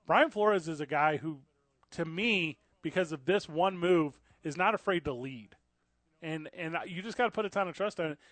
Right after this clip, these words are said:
and especially calling out, like, John Elway. Like, I don't know if you saw, did you see the snippet in the lawsuit where he said in twenty nineteen when he interviewed in, uh, Denver, that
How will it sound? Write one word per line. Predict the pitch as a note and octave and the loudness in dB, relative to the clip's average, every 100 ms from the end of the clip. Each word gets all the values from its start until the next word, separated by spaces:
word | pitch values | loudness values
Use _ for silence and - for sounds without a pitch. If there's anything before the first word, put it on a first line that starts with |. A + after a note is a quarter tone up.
| - | -6
and | F#3 | -4
especially | - E4+ - G4 | -2 -2 0 -2
calling | C4+ A3+ F#3 | 2 2 2
out, | E3 | 0
like, | C3 | -4
John | A#2+ D3 F3+ | -6 -2 -2
Elway. | C#3+ F3 A2+ - | 0 -2 -2 -10
Like, | C#3+ C#3+ | -8 0
I | G3 | 2
don't | A#3+ | 2
know | |
if | A3 | -2
you | G3+ | -4
saw, | F#3+ G3+ F#3 F3+ _ _ | -2 6 6 6 _ _
did | F3 | -12
you | F3+ | -4
see | B3+ | 0
the | G#3+ | 0
snippet | - - F#3 G#3 A3 - | -2 0 0 4 2 2
in | F3 | -4
the | D#3+ D3+ C#3 - _ _ - | -2 0 -2 -4 _ _ 0
lawsuit | D#3 F#3 - A3 G#3 | 8 8 8 -2 -2
where | F#3 | 0
he | E3 | 0
said | - F3+ E3 | 4 6 6
in | D3+ C3+ _ _ _ | 2 -8 _ _ _
twenty | - G3 F#3+ | -4 -2 0
nineteen | F#3 E3+ F#3 F#3 F#3 | 0 -2 -2 -2 -2
when | F3 | -4
he | E3 | -2
interviewed | F3 E3 F3 F3 E3 - _ _ _ - - | -2 0 4 6 4 -2 _ _ _ -20 -6
in, | F3 E3 E3 D#3+ D#3 C#3 _ _ _ _ _ _ D#3 | 0 2 0 -2 -8 -12 _ _ _ _ _ _ 2
uh, | D#3 D#3 D3 C#3+ C#3 B2+ | 6 6 6 6 2 4
Denver, | F#3+ G3 A3+ A3+ _ _ _ _ _ | 4 6 4 4 _ _ _ _ _
that | D3+ D#3+ E3+ E3 D#3 | -4 4 8 8 8